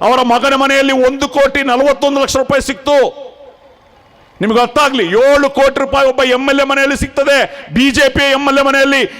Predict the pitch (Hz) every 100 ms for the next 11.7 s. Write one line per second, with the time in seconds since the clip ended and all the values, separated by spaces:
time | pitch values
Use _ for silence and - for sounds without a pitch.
0 | - 214 285 294 277 277 285 277 277 277
1 | 277 277 277 269 208 - - - - -
2 | - - 175 247 294 285 294 277 214 240
3 | 220 208 294 311 294 285 277 254 220 226
4 | 294 311 - - - - - - - -
5 | - 175 185 320 - 233 285 320 311 311
6 | 311 - 233 311 330 320 - 277 - 226
7 | 214 262 294 - - - - - 175 254
8 | 320 320 302 285 285 269 294 - - 285
9 | 285 311 294 285 277 269 254 269 269 254
10 | 247 262 247 233 240 254 240 - 226 196
11 | 190 220 226 170 202 160 120